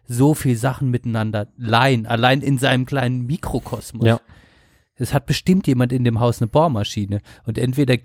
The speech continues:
Speaker 1: trete ich in sozialen Kontakt, klingel bei den Leuten und frag danach oder ich hab keinen Bock drauf und kauf sie mir selber. Und da kommt
Speaker 2: Ja.
Speaker 1: man halt an den Punkt, wo wir ja uns so scheinbar immer mehr von sozialen Kontakten entfernen und sowas dann
Speaker 2: Mhm.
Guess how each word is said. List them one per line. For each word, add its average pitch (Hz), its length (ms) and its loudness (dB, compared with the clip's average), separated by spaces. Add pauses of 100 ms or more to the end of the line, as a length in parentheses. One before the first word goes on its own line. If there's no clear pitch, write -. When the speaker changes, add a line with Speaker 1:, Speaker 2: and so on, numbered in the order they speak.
(140)
Speaker 1:
trete 131 280 2
ich 127 100 -2
in 127 120 4
sozialen 104 480 2
Kontakt, - 480 -2
klingel 120 340 2
bei 107 180 0
den 101 140 -2
Leuten 104 340 0
und 104 120 -4
frag - 320 -2
danach 139 400 0 (220)
oder 120 160 4
ich 110 100 2
hab 120 140 0
keinen 110 180 0
Bock - 300 -4
drauf 147 320 0
und 143 80 -4
kauf - 240 -2
sie 127 100 -8
mir 127 140 -2
selber. 117 420 -4 (300)
Und 110 160 -2
da 120 140 4
kommt 156 200 2
Speaker 2:
Ja. - 100 6
Speaker 1:
man 131 80 0
halt 147 320 0
an 120 100 0
den 117 160 0
Punkt, 214 480 2 (280)
wo 117 200 0
wir 143 360 4
ja 120 180 2
uns - 480 -2
so 107 440 -6
scheinbar 147 560 0
immer 120 240 2
mehr 107 540 0
von 117 240 -4
sozialen 101 420 -2
Kontakten 110 460 -4
entfernen 113 460 -2
und 117 120 -2
sowas 113 300 0
dann 107 220 4
Speaker 2:
Mhm. 101 100 0